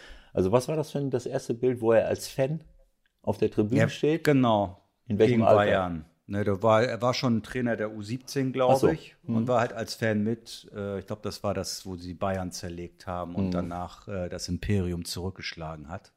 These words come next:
Speaker 2: aus
Speaker 1: Mhm.
Speaker 2: München
Speaker 1: Mhm.
Speaker 2: und alles leer gekauft hat. Ähm, ich find das super. Das ist ja klasse, ne? Nur, ich mein, es geht natürlich <laughs> einzig und allein jetzt um die Situation, die entsteht. Also,
Speaker 1: Ja, aber
Speaker 2: er, er holt den Pokal,
Speaker 1: Ja.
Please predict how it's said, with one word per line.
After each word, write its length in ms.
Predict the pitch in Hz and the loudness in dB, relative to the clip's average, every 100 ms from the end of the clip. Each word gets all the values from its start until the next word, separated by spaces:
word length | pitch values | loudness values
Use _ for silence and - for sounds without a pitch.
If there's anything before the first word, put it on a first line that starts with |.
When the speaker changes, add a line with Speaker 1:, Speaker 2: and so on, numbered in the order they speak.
| - | -16
Speaker 2:
aus 240 | 82 - | -14 -8
Speaker 1:
Mhm. 60 | 87 | -6
Speaker 2:
München 400 | 87 87 113 127 _ - - - | -4 -2 -2 -4 _ -18 -16 -8
Speaker 1:
Mhm. 180 | 95 90 | -4 -2
Speaker 2:
und 180 | 95 | -2
alles 340 | - 98 90 - | -2 -4 -4 -6
leer 160 | 95 | -10
gekauft 480 | 87 85 - 92 - | -10 -12 -12 -12 -8
hat. 240 | 123 127 _ - - - - - | -8 -8 _ -20 -16 -16 -12 2
Ähm, 480 | 110 107 107 110 110 - - _ - - - - | 6 8 6 4 -2 -12 -20 _ -20 -20 -20 -10
ich 160 | 131 - | -4 0
find 180 | 139 139 | 6 8
das 180 | 127 | 8
super. 520 | - 160 165 110 82 - | 6 2 6 6 4 -6
Das 180 | 113 127 | -4 -2
ist 120 | - | 4
ja 160 | 127 | 4
klasse, 580 | 113 - 139 156 104 80 - | 4 2 2 2 -4 -8 -10
ne? 220 | - 110 151 | -4 -4 -2
Nur, 240 | 110 127 - | -4 -6 -6
ich 120 | 107 | -2
mein, 180 | 123 120 | 0 0
es 140 | 110 | -8
geht 220 | - 131 135 | -6 -4 -2
natürlich 480 | 117 - 131 120 | -4 -4 -6 -4
<laughs> 20 | 120 | -4
einzig 380 | 143 147 127 | -4 -6 -2
und 80 | 139 | -2
allein 260 | 127 127 113 | -2 -4 -2
jetzt 200 | 147 139 | 0 0
um 80 | 117 | 0
die 60 | 107 | -4
Situation, 720 | 101 107 117 101 - 117 123 | -4 0 2 2 0 -2 -2
die 120 | 107 | -2
entsteht. 520 | 92 90 127 110 85 - | -4 -4 -2 -2 -4 -8
Also, 360 | 117 117 92 90 - - - - | -6 -4 -4 -6 -12 -20 -14 2
Speaker 1:
Ja, 120 | 80 | 6
aber 160 | 92 139 | 10 10
Speaker 2:
er, 220 | 160 - | 8 8
er 180 | 165 175 | 10 12
holt 140 | 180 | 12
den 160 | 160 143 | 8 6
Pokal, 640 | 139 139 135 135 165 196 - - | 2 6 8 10 8 4 -6 6
Speaker 1:
Ja. 200 | 85 85 | 10 10